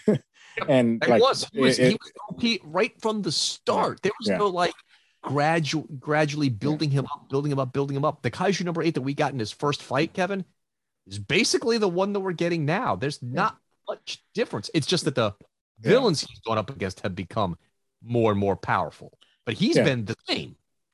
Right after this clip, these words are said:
Speaker 1: It's kinda like, uh, like, just the opposite of that is, is Deku and My Hero Academia. Of Deku is
Speaker 2: Yeah.
Speaker 1: overpowered from the beginning, but, but they, you find a way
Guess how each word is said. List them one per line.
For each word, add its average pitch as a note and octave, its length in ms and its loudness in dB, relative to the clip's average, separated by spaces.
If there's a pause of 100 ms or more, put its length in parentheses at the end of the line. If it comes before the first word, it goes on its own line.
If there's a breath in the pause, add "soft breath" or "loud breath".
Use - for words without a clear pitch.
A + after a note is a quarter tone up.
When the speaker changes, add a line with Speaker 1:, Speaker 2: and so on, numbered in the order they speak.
Speaker 1:
It's C#3 160 2
kinda D#3 260 6
like, C3 240 4
uh, G2+ 380 4 (300)
like, G2 220 0
just G#2+ 180 -2
the G2+ 60 0
opposite F#2+ 360 0
of E2+ 80 -4
that F2 160 0
is, F2+ 180 -4 (160)
is F#2+ 380 0
Deku G2 440 0
and F2+ 100 -2
My F#2 100 -4
Hero G2 180 -2
Academia. F2 520 -6
Of E2+ 140 -10 (520)
Deku A#2 460 6
is F#3 160 4
Speaker 2:
Yeah. A#2 80 2
Speaker 1:
overpowered A2 560 2
from A2 140 -2
the G2+ 60 -2
beginning, A2 420 -4
but, G2 260 0 (840)
but A2 240 2
they, A2 200 4 (380)
you A2 120 2
find A2 240 2
a G2+ 60 4
way G2 360 2